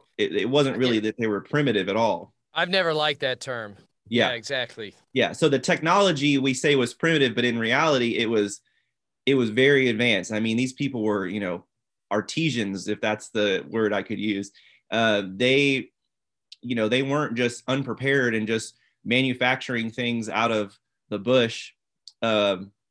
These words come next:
Speaker 1: you know, sort of as they needed it. I mean, these people had, you know, complex systems and,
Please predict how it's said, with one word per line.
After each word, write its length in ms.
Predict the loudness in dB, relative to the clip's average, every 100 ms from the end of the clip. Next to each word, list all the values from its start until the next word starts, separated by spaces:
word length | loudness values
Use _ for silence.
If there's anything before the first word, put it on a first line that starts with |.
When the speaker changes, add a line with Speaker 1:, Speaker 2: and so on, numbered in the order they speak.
| _ _ _ _ _ _ -6
Speaker 1:
you 140 | -2
know, 140 | 0
sort 280 | -2 -4 -2
of 220 | -2 -2 -8 _ -4
as 280 | 0 2 0
they 220 | -2 -2
needed 300 | 0 0 0
it. 160 | -2 -2
I 80 | -2
mean, 340 | -2 -2 -4 -8 _ _ -20 _
these 160 | -6 -2
people 260 | -2 0
had, 340 | 2 2 0 -2
you 80 | -2
know, 160 | -2
complex 760 | -2 -4 -4 -2 -2 -4 -8 -18 _ _
systems 640 | -14 -4 -4 0 0 0 -2
and, 280 | -4 -6